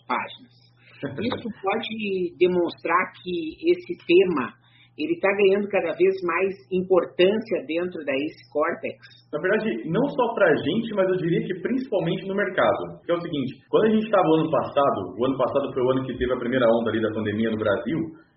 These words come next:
Speaker 2: a gente teve, basicamente, uma explosão de busca pelo termo transformação digital. E aí, com transformação digital, veio inovação, veio startups, veio novos negócios, veio novas tecnologias, et cetera. No nosso caso, a pesquisa ela,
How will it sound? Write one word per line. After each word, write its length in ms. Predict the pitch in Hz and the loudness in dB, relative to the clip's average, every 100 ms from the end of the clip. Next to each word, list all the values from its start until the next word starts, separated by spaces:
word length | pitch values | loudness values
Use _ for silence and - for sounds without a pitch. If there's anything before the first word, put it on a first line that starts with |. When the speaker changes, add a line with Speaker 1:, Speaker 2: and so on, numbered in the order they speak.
| _ | _
Speaker 2:
a 80 | 113 | -2
gente 240 | 113 160 - | -2 -2 0
teve, 480 | 170 156 160 226 226 _ _ | 2 2 2 -2 -6 _ _
basicamente, 880 | 156 190 247 202 196 143 135 156 196 233 - - | 2 2 0 -2 -2 2 0 -2 -6 -8 -8 -14
uma 540 | 143 147 143 135 131 123 131 | -6 0 2 2 0 -2 -4
explosão 560 | - 214 190 - 156 180 - | 0 2 4 4 2 2 -2
de 60 | 135 127 | -6 -6
busca 380 | 175 - - 107 - | -6 -6 -4 -6 -4
pelo 240 | 139 135 131 | -2 -2 0
termo 240 | 147 165 | 0 0
transformação 640 | 165 160 160 151 143 160 | -2 -2 0 -2 -2 -2
digital. 480 | 160 147 - 87 - _ _ _ _ _ _ - | -6 -8 -6 -6 -6 _ _ _ _ _ _ 0
E 80 | |
aí, 80 | 127 | 2
com 300 | 143 175 220 | 4 2 2
transformação 460 | 220 165 147 127 135 | 0 -2 -2 -2 -4
digital, 380 | 117 117 143 113 | -4 2 2 4
veio 180 | 135 143 | 0 0
inovação, 680 | 135 113 110 - 131 135 113 | 0 0 -2 -2 -2 0 0
veio 160 | 120 120 | 0 0
startups, 800 | 113 - 120 127 113 110 104 | -2 0 0 2 0 -2 -6
veio 180 | 117 120 | -2 0
novos 300 | 113 117 113 | 2 0 -2
negócios, 640 | 107 104 113 123 104 104 101 | -6 0 2 2 0 -4 -4
veio 180 | 113 113 | -2 -2
novas 240 | 113 113 | -4 -6
tecnologias, 580 | 113 - 113 104 104 120 | -8 -10 -6 -6 -4 -4
et 160 | 127 127 | -4 -6
cetera. 400 | 98 - - _ _ _ - | -8 -8 -14 _ _ _ -4
No 80 | 151 | 0
nosso 260 | 190 196 - | 0 -2 -2
caso, 480 | 139 170 - 104 - | 0 2 0 -4 -6
a 40 | 117 | -4
pesquisa 340 | 131 131 160 160 | -4 -6 -6 -4
ela, 200 | 185 185 | 0 0